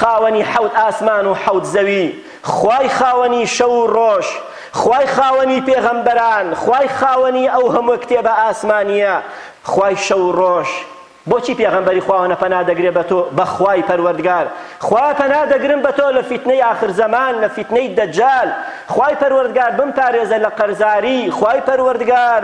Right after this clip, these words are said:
بمپارێزە و قەرزی سەرشانم سووب کە. خوای پەروەردگار، یەک تروکانی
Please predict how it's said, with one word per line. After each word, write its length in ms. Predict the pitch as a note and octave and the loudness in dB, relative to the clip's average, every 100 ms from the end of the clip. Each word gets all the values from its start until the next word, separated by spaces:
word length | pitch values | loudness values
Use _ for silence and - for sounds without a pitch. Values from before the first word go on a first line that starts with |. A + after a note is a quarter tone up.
| F#3 | 0
بمپارێزە 760 | D4 C#4+ C#4 B3+ B3 A#3 A3 | -2 0 0 2 2 0 0
و 40 | A3 - | -2 0
قەرزی 260 | C#4 C4 B3+ | -2 0 -2
سەرشانم 500 | B3+ - B3+ D4 D#4 D4+ | -4 -2 -2 0 0 0
سووب 180 | D4+ C4 - | -2 -2 0
کە. 140 | A3+ E3+ - - - - | 0 0 -4 -10 -14 -4
خوای 200 | - A#3 C4+ | 0 0 2
پەروەردگار، 600 | C4 C4 A#3 G#3+ B3 A#3+ A3+ A#3 | 2 2 0 0 0 0 0 0
یەک 100 | C#4 - | -2 -2
تروکانی 600 | C4+ C4 B3+ C4 B3 | -2 0 0 0 0